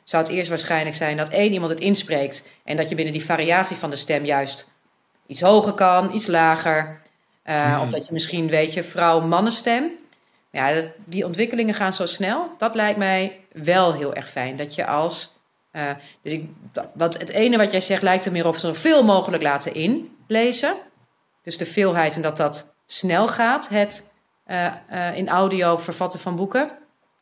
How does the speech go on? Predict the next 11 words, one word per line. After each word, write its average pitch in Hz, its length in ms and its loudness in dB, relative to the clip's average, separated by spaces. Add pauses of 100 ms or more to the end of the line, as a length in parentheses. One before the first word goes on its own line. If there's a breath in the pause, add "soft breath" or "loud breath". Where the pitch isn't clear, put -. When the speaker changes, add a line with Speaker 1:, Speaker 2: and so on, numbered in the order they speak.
Speaker 1:
Terwijl 156 220 -4
wij 160 160 2
wat 175 120 2
meer 185 140 -2
zitten, - 320 -4
oké, 180 460 0 (260 loud breath)
wij 160 140 -4
willen 165 220 2
optimale 156 680 -2 (200)
beleving 226 720 0
geven. 254 520 -2